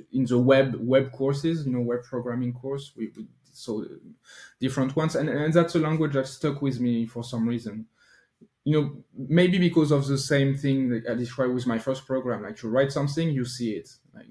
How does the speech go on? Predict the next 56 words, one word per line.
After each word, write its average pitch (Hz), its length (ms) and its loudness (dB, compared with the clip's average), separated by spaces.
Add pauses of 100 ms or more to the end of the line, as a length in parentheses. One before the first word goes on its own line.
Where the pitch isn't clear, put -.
th-, 110 200 -8
that 120 180 -4
was, 123 240 0
you 117 80 0
know, 110 120 -2
the 107 300 -14 (360)
short 151 280 2
feedback 139 420 0
loop 135 280 0
and, 117 200 0
and, 110 220 -2
and, 113 260 0
and 110 400 -4
great 135 220 2
experience 131 560 -2
for 113 160 -4
me. 113 180 -2
And, 104 140 -12 (320)
and 139 160 4
many, 175 360 6
many 147 500 0 (960)
my 147 220 6
age 123 340 4
in 120 80 2
France, 127 440 -2
when 120 120 -2
they 123 100 -4
started 120 400 -6
programming 117 720 0
a 117 60 -4
bit 113 180 -4
more 117 140 -2
seriously, 131 600 0
they 110 120 -4
would 110 200 0
do 113 120 -2
P 110 200 -2
H - 220 -6
P. 104 220 -6 (680)
Like, 101 160 -6
that, 117 180 0
that 143 200 4
was 135 180 4
a 131 40 4
language, 120 540 2
the 123 60 -2
go-to 123 300 0
language 117 360 -2
for 117 160 -4
many 120 240 0
of 113 160 -6
my 113 100 0
generation, 110 560 -4
I 110 120 -8
think. 110 280 -6
'Cause 107 140 -8